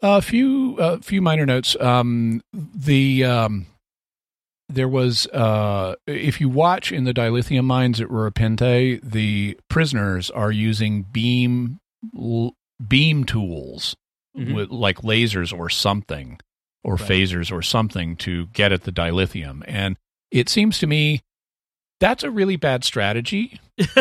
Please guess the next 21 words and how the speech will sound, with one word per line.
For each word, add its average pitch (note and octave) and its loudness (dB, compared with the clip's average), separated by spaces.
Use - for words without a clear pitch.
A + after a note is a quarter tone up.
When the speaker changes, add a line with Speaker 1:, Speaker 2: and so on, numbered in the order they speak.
Speaker 2:
Right. - -10
Speaker 1:
Uh, C3 -4
if, C#3 -4
if, C3 -2
if C3 -2
you F3+ -2
have D3 2
a B2+ -4
bunch B2+ -2
of B2 -4
convicts, C3+ 0
you C3+ -4
don't D3 -2
give C#3 0
them A#2+ 0
beam C#3+ 2
weapons. D2 -4
Speaker 2:
Right. A#2 -6
Speaker 1:
Or A#2 -2
they'll B2+ 0
just B2+ -2